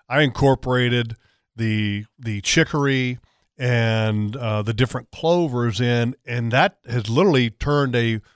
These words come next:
what had started out years ago when we started planting food plots, like Dave was talking about, that would last a couple months. Now my food plots are feeding deer, so I'm planting the first week of October. So October, November, December, January, February, March,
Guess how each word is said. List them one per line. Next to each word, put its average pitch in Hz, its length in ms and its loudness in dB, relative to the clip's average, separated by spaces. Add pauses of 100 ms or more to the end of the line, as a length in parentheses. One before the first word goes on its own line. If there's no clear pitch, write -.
(280)
what 127 320 0 (580)
had 143 200 -6
started 139 440 2
out 143 160 0
years 135 280 -2
ago 147 300 -2
when 120 200 -4
we 110 100 -2
started 110 340 -2
planting 104 260 -4
food 113 240 -6
plots, 117 360 -4 (440)
like 104 200 -8
Dave 117 220 0
was 104 120 -4
talking 110 340 0
about, 107 340 -2 (540)
that 135 120 -8
would 117 120 -6
last 120 360 0
a 117 40 -2
couple 117 320 0
months. 127 580 2 (720)
Now 156 300 4
my 156 200 4
food 127 300 0
plots 120 540 0 (220)
are 120 180 4
feeding 131 500 2
deer, 123 200 4
so 117 160 -4
I'm 135 80 -2
planting 135 340 -4
the 117 60 -16
first 127 360 -6
week 123 220 -2
of 110 100 -6
October. 117 580 -2
So 107 260 -8
October, 135 540 -6
November, 127 520 0
December, 123 600 -2
January, 123 540 -4
February, 120 540 -4
March, 117 460 -4